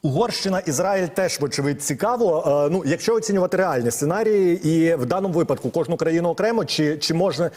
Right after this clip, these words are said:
чи можна ма-, міряти якось спільну температуру, так би мовити, по палаті?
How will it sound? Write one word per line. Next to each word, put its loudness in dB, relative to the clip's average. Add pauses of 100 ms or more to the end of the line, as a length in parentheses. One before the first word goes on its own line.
(140)
чи -4
можна 0
ма-, -2
міряти 0
якось -4
спільну -2
температуру, -4
так -4
би -6
мовити, -2
по -8
палаті? -2